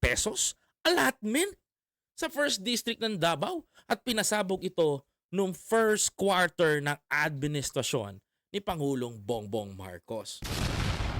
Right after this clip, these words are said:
Well, well, well, mga kababayan ko, yan ang pag-uusapan natin. Mga kababayan ko, bakit nga ba sinasabi niya, thinking niya na papunta sa kanila?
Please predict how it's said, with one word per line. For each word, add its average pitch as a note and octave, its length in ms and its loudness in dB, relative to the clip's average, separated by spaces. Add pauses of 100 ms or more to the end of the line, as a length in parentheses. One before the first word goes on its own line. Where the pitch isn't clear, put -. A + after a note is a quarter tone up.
(240)
Well, A2 240 -4
well, A2 320 -8
well, E3 320 -4
mga C3+ 320 -2
kababayan A#2+ 480 2
ko, E3 240 0
yan D3 240 -6
ang C3+ 160 -14
pag-uusapan A2 960 -6 (480)
natin. B2+ 880 0 (400)
Mga C#3 160 0
kababayan G#2+ 400 -2
ko, B2 400 -6
bakit A4 240 -4
nga F4 160 -4
ba G#3+ 80 -6
sinasabi F3+ 560 -4
niya, G#2 240 -10 (160)
thinking E3 320 -6
niya G#2+ 160 -8
na A2+ 160 -8
papunta C#3 400 -4
sa - 80 -6
kanila? F#2+ 480 -8